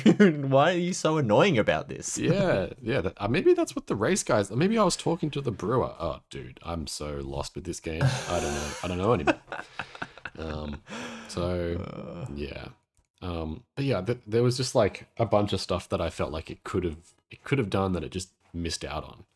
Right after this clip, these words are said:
Speaker 2: Um,
Speaker 1: Mm,
Speaker 2: like I
Speaker 1: mm.
Speaker 2: said, the, um, collecting the letters to skate, giving you a few more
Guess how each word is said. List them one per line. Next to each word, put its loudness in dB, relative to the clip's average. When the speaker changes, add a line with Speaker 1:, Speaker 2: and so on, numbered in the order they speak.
Speaker 2:
Um, -16
Speaker 1:
Mm, -8
Speaker 2:
like -4
I -4
Speaker 1:
mm. -6
Speaker 2:
said, -10
the, -8
um, -10
collecting -4
the -4
letters -4
to -8
skate, -2
giving 2
you 2
a 0
few 0
more 0